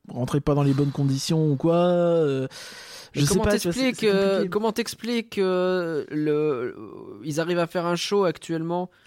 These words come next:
Speaker 1: La Fabrique des
Speaker 2: euh,
Speaker 1: Rêves depuis
Speaker 2: la
Speaker 1: début
Speaker 2: Fabrique
Speaker 1: août,
Speaker 2: des Rêves.
Speaker 1: juillet.
Speaker 2: On, on parle même de, de, on va en reparler plus tard, euh, de, de, des Lions.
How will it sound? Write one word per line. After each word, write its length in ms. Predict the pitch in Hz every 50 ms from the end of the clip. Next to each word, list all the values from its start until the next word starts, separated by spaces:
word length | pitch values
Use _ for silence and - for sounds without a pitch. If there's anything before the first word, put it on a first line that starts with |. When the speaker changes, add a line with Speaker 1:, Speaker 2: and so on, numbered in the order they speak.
| _
Speaker 1:
La 60 | 151 135
Fabrique 300 | - 156 156 165 165 156
des 80 | 160
Speaker 2:
euh, 100 | 160 165
Speaker 1:
Rêves 180 | 190 208 185 160
depuis 260 | 151 143 139 - 151
Speaker 2:
la 120 | 135 139 139 143
Speaker 1:
début 60 | 143
Speaker 2:
Fabrique 360 | 156 165 151 147 151 165 160
Speaker 1:
août, 40 | 190
Speaker 2:
des 100 | 185 190
Rêves. 240 | 208 233 262 277 254 190
Speaker 1:
juillet. 520 | 160 - - 165 165 180 196 220 240 240 -
Speaker 2:
On, 100 | 165 - - - - - - _ _ _ _ -
on 120 | 180 147
parle 200 | - 175 165 170
même 220 | 180 190 196 190
de, 520 | 170 165 160 160 156 156 156 160 156 156 151 139
de, 300 | 143 147 147 151 151 147 143
on 60 | 143
va 120 | 135 147
en 40 | 151
reparler 300 | 143 - 160 156 156 151
plus 160 | - - 165
tard, 220 | - - 180 170 156
euh, 180 | 139 135 135
de, 320 | 131 135 131 127 127 127 127
de, 220 | 131 127 127 123
des 120 | 123 135 135
Lions. 300 | 151 185 226 269 254